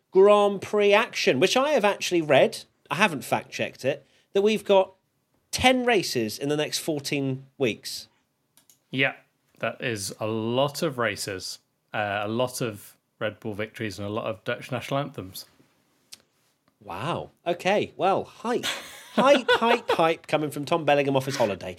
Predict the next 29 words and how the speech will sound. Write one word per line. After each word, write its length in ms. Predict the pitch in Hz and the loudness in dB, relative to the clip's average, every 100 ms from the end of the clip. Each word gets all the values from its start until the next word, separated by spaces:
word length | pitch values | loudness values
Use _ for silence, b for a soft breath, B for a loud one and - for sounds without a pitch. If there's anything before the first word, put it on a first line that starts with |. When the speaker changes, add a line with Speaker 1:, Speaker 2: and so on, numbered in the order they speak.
| B B - | B B 6
Speaker 1:
But, 160 | 208 | 6
of 100 | 202 | 6
course, 280 | - 233 - | 8 8 6
today 360 | - 143 143 139 | 0 2 0 2
we 160 | 135 127 | 0 2
are 200 | 120 123 | 0 0
getting 340 | 123 - 135 | -2 -2 -4
into 640 | 131 143 135 - 95 110 165 | 0 0 -2 -2 -2 -4 -4
our 140 | 147 127 | -4 -4
predictions 720 | 117 110 - 107 143 220 - | -4 -6 -6 -6 -6 -6 -6
for 400 | - 160 135 135 B - | 2 4 6 4 B -10
Zandvoort, 1120 | 117 110 156 151 135 131 127 139 - - - - | -6 2 2 2 -2 -2 0 0 -2 -6 -4 -2
uh, 220 | 165 147 139 | 2 2 0
which 120 | 143 | 2
is 60 | |
very 240 | 143 151 120 | 4 6 4
exciting. 840 | - - 127 113 - 110 101 175 b b b _ _ _ | -2 -4 -2 -2 -4 -8 -8 -10 b b b _ _ _
I'm 160 | 208 277 | 4 4
actually 680 | 302 - - 226 208 254 - _ _ _ | 2 -2 0 4 4 2 -8 _ _ _
buzzing, 420 | 254 277 269 226 | 6 6 4 2
Tommy, 380 | - 123 101 87 | 0 -2 -4 -8
because 840 | - - - 180 120 190 - - - _ - | -10 -2 0 0 -2 -10 -12 -14 -20 _ 0
we're 140 | 339 | 4
gonna 120 | 208 | 6
be 120 | 196 269 | 6 6
out 240 | 339 330 | 4 4
there, 180 | 294 262 | 4 6
aren't 220 | 330 311 | 2 4
we? 260 | 302 185 | 4 4